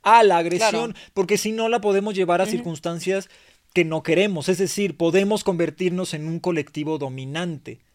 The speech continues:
Speaker 2: Eso.
Speaker 1: Que provoque, que por ejemplo, que esto es algo importante.
Speaker 2: Ok.
Speaker 1: Yo considero que las personas, aunque no estamos en un momento para tener hijas o hijos, yo no creo tampoco que se deba de legislar.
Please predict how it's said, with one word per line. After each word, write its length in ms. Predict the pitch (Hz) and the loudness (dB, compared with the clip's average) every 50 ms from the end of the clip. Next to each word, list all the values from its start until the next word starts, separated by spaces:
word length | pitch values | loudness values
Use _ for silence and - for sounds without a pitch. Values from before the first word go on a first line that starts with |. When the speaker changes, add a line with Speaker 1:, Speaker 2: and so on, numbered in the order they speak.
| _ _ - | _ _ -12
Speaker 2:
Eso. 360 | - 277 254 - 190 190 202 _ _ _ _ _ _ _ _ _ - | -12 -10 -8 -6 -6 -8 -8 _ _ _ _ _ _ _ _ _ 2
Speaker 1:
Que 140 | - 180 175 | 2 2 4
provoque, 680 | 180 185 170 170 165 202 208 208 208 - 165 170 170 - - - | 4 4 4 6 8 8 8 8 6 2 -6 -6 -6 -8 -8 -4
que 120 | - 156 | -4 -2
por 140 | - - 147 | 0 0 0
ejemplo, 320 | 147 - 175 156 143 143 | 0 -2 -2 -2 -2 -4
que 80 | - 165 | -2 -4
esto 160 | 160 - 175 | -4 -4 -4
es 80 | 147 165 | -2 -2
algo 300 | 160 160 160 160 160 165 | 0 0 0 0 -2 -2
importante. 500 | 160 147 151 147 131 156 156 156 143 - | -2 -4 -6 -6 -6 -6 -8 -8 -8 -10
Speaker 2:
Ok. 120 | - - 165 208 - _ - | -6 -6 -6 -6 -8 _ -8
Speaker 1:
Yo 200 | - 143 185 185 | 0 2 2 4
considero 760 | - 202 202 196 - 220 220 220 220 208 190 165 165 208 - _ _ _ _ _ _ _ _ _ _ _ _ _ _ _ - | 4 2 0 2 0 2 6 6 6 6 6 4 2 -2 -6 _ _ _ _ _ _ _ _ _ _ _ _ _ _ _ -2
que 100 | - 170 | 0 2
las 160 | 165 165 156 | 2 2 2
personas, 560 | - - 160 147 - 185 180 185 185 - - _ _ _ _ _ - | 0 -2 -4 -2 -2 -2 -2 -2 -4 -6 -8 _ _ _ _ _ 0
aunque 380 | - 175 175 175 170 - 175 170 | 0 2 2 2 0 2 0 2
no 400 | 165 170 180 202 233 247 254 254 | 2 2 2 4 4 4 4 4
estamos 500 | 226 - - - 202 202 190 180 151 - | 2 2 4 4 4 4 4 0 -4 -4
en 80 | 151 151 | -6 -8
un 100 | 160 165 | -6 -8
momento 340 | 160 156 156 156 147 156 | -8 -8 -8 -8 -8 -6
para 220 | 120 135 123 123 - | -6 -4 -6 -6 -6
tener 240 | - 127 131 139 143 | -8 -8 -6 -4 -4
hijas 320 | 156 143 - 143 - - | -4 -4 -4 -6 -6 -6
o 60 | 139 | -6
hijos, 400 | 135 127 - - 123 143 - - - - - | -6 -6 -8 -8 -10 -10 -10 -16 -20 -20 -14
yo 260 | - 131 131 180 175 170 | -8 0 2 2 4 4
no 240 | 170 170 165 - | 2 -2 -4 -4
creo 340 | - - 175 175 180 180 185 180 | -2 0 2 4 4 4 4 2
tampoco 580 | 185 165 156 147 160 151 139 - - 160 170 | 0 -4 -2 0 -2 -2 -2 -2 -6 -6 -4
que 100 | - 151 | -4 -6
se 220 | 127 - 139 131 120 | -6 -6 -8 -6 -4
deba 260 | 143 147 143 156 147 | -4 0 0 0 0
de 80 | 143 | 0
legislar. 840 | 131 127 139 147 139 - 151 135 120 - - 135 139 156 165 160 127 | -2 -2 -4 -4 -4 -8 -10 -10 -10 -8 -6 -4 -2 -2 -2 -4 -6